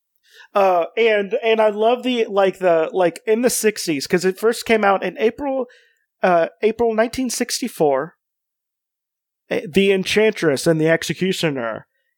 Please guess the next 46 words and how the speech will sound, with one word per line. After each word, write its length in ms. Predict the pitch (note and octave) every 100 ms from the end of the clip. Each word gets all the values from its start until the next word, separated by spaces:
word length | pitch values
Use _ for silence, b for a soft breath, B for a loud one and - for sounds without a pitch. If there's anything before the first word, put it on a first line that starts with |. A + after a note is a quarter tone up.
| _
And 320 | G3 F3 C3 - _ _ _ _
the 100 | G3+
thing 240 | - E4+
I 60 | E4
like 320 | B3 G#3+ A3+
about 460 | F#3+ E3+ D#3+ D#3 D3 -
the, 300 | D#3+ D#3+ D3
in 140 | F#3+ F3
the 80 |
sixties, 580 | D#3+ G3 F3+ - E3 C#3
where 120 | D#3+
they 160 | E3 E3
were 80 | D#3
still 240 | - G3+
kinda, 300 | F#3+ F#3 F#3
like, 200 | D#3+ C#3+
in 80 | F#3+
that 140 | F#3+ F3+
beginning, 500 | D3+ E3+ F#3 G3 F#3
when 120 | D#3+
they're 100 | D#3
still 200 | - F3
trying 160 | E3 E3
to 60 |
get 140 | D#3 E3
off 140 | D#3+
the 60 | -
back, 500 | C#3 C#3 E3+ - - _ _ _
off 140 | D3+
the 80 | -
f-, 160 | D3 - D#3+
uh, 120 | D#3
like, 280 | D#3+ D3 -
off 240 | D#3 -
the, 180 | D#3 C#3+
uh, 200 | C3 A#2+ -
not 120 | F3
off 140 | D3+ -
the 60 |
back, 200 | C3 B2 b b b b
they're 120 | - F#3
trying 200 | G3+ F#3+
to 60 |
get, 200 | E3 F#3
like, 200 | E3 E3
out 240 | D3 E3